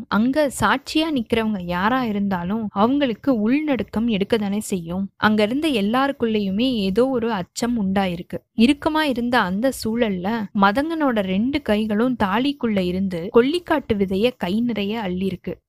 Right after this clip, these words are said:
தடாரி பேரொலி எழுப்பும்போது உணர்ந்த மாதிரி பல மடங்கு நடுக்கத்தை இப்ப அவங்க எல்லாருமே உணர்ந்திருக்காங்க. இத்தோட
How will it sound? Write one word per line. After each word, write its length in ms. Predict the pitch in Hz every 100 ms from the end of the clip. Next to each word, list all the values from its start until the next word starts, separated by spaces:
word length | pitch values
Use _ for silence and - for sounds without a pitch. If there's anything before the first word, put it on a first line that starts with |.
| -
தடாரி 500 | 196 226 277 247 208 -
பேரொலி 500 | - 247 302 294 269 269
எழுப்பும்போது 800 | 202 226 - 240 202 196 208 277 233 202
உணர்ந்த 440 | 220 254 302 320 269
மாதிரி 440 | 202 190 185 147 214
பல 320 | 202 202 269
மடங்கு 420 | 294 285 302 349
நடுக்கத்தை 600 | 339 196 233 - 214 - 277
இப்ப 340 | 196 - - 294
அவங்க 280 | 220 208
எல்லாருமே 440 | 196 185 190 185 226
உணர்ந்திருக்காங்க. 760 | 208 185 196 185 - 175 175 - _ _ _ _ _ _ _ _ -
இத்தோட 460 | - _ 262 214